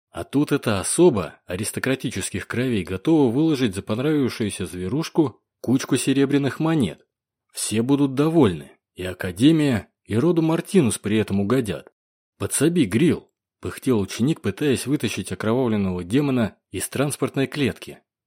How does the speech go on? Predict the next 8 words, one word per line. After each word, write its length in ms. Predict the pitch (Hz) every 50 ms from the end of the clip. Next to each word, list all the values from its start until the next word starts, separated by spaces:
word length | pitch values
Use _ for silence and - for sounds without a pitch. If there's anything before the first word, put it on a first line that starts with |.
| _ _ _
«О!» 600 | - - 160 202 220 202 185 156 127 113 101 - - - - - _ _ _ _ _ _ _
поднатужился 720 | - 101 98 107 110 113 - 151 127 123 120 104 - -
напарник. 600 | 113 120 131 - - 147 113 90 80 71 - _ _ _ _ _ _ _ _ _ -
«Он 140 | - 127 143
стал 220 | 123 - 165 151
тяжелее, 560 | 143 - 165 160 143 143 120 101 113 131 139 135
что 300 | - - - 165 135 104
ли?» 160 | 82 73